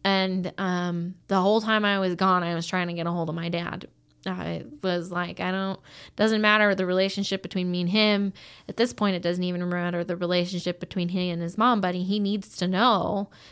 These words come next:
that his mom is dying. And I spent the day with my grandma in the hospital the day before she passed away.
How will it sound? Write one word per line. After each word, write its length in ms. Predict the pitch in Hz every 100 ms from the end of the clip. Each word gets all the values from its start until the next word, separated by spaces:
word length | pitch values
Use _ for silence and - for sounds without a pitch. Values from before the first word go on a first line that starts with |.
| -
that 80 | 202
his 200 | 190 180
mom 260 | 175 170 175
is 120 | 175
dying. 600 | 214 254 262 180 - - _ _ _ _ _ _ _ _ _ - - _
And 400 | 190 185 180 175
I 140 | 180 185
spent 340 | - 202 202
the 80 | 226
day 480 | 196 185 190 185 - -
with 140 | 190
my 140 | 196
grandma 420 | 202 190 190 196 196
in 100 | 202
the 80 | 208
hospital 460 | 190 180 - 190
the 60 | 190
day 140 | 185
before 240 | 175 180 196
she 160 | 196
passed 300 | 202 180 185
away. 320 | 226 196 190